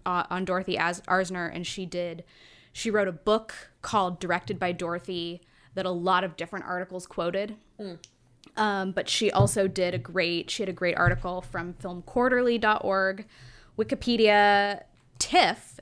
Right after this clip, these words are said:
Speaker 1: dot net, Toronto International Film Festival.
Speaker 2: Oh, yeah, yeah, yeah.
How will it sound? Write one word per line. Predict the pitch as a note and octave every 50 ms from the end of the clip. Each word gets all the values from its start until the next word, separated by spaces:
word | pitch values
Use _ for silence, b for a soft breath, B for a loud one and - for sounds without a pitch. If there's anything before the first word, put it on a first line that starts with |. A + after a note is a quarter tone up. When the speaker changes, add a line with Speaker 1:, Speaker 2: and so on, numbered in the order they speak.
| -
Speaker 1:
dot | F3+ G3+ F3+ F3 -
net, | F#3 D#3+ - F3+ A3+ - -
Toronto | - - G3+ F#3 F#3 F#3+ -
International | - F3+ F3+ F3+ D#3 D#3+ F#3 - - D#3+
Film | - - G#3 A3+ A3
Festival. | - - - - - - - F2 F#3 A#3+ - - -
Speaker 2:
Oh, | B3+ C4
yeah, | C4+ C4 C4+
yeah, | C#4 C#4 C4+ C#4
yeah. | C#4 C4 E3 D3